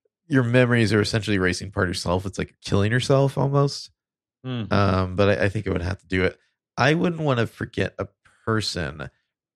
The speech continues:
Speaker 1: I think it would be kinda neat to see, like, what would I be like if I could erase the time I worked at the casino?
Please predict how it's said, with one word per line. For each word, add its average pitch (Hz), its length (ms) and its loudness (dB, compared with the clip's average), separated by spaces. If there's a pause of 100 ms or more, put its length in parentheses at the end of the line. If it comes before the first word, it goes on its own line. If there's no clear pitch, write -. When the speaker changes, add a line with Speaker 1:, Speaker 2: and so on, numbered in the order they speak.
(140)
Speaker 1:
I 127 100 0
think 151 220 -6
it 196 40 -4
would 190 120 -4
be 180 100 -8
kinda 127 340 -2
neat 95 420 -6
to 101 80 -8
see, 92 240 -4
like, 85 160 0
what 90 220 -4
would 107 160 -4
I 90 120 2
be 78 300 -6
like 73 460 -2
if 95 200 -8
I 80 100 0
could 92 180 -8
erase 73 640 -8 (300)
the - 80 -4
time 73 520 -4
I 65 100 -2
worked 64 340 -6
at 76 140 -16
the - 80 -14
casino? 50 680 -10